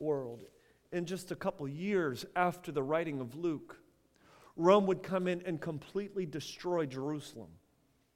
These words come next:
What hope do they have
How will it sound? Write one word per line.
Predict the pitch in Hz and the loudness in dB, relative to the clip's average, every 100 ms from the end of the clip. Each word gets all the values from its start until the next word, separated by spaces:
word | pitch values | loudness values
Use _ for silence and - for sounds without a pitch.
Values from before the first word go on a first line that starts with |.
| _ _ _ _ _ _ _ _ _ _ _ _ _ _ _ _ - - | _ _ _ _ _ _ _ _ _ _ _ _ _ _ _ _ -20 -12
What | 160 185 277 | 10 12 12
hope | 151 214 269 190 - - - - _ _ _ _ _ _ _ _ _ _ _ _ | 12 12 12 12 4 -12 -18 -20 _ _ _ _ _ _ _ _ _ _ _ _
do | 139 170 | 0 6
they | 202 196 | 8 8
have | 175 190 160 107 110 - | 8 6 6 2 -8 -16